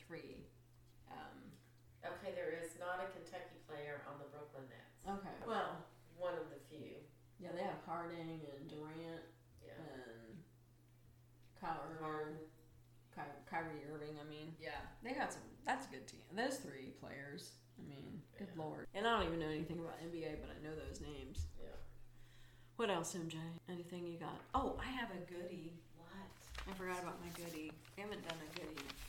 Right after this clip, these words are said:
Speaker 1: We always have gripes. <laughs> Greg Olsen, I don't know if you remember this name, former tight end for the Carolina Panthers.
Speaker 2: Yeah.
Speaker 1: His eight-year-old son had a heart transplant.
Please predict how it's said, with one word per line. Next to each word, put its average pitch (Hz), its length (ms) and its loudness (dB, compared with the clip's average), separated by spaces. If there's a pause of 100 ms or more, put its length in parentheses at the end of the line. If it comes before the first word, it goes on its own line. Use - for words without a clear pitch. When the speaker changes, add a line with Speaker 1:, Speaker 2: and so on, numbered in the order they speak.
(360)
Speaker 1:
We 226 120 6
always 254 180 8
have 185 180 6
gripes. 165 440 2 (400)
<laughs> - 100 -4 (880)
Greg 220 240 8 (180)
Olsen, 226 440 8 (240)
I 214 80 8
don't 214 160 2
know - 120 6
if 190 80 -2
you 185 80 0
remember 170 320 0
this 160 260 -4
name, 127 520 -4 (400)
former 202 640 6
tight 185 300 6
end 180 300 0
for 175 340 4
the 170 60 0
Carolina 160 400 0 (140)
Panthers. 226 640 -4 (340)
Speaker 2:
Yeah. - 120 -6 (480)
Speaker 1:
His 208 140 -2
eight-year-old 233 540 2
son 185 380 2 (100)
had 165 260 4 (480)
a 190 80 -4 (140)
heart 220 240 -4
transplant. - 500 -8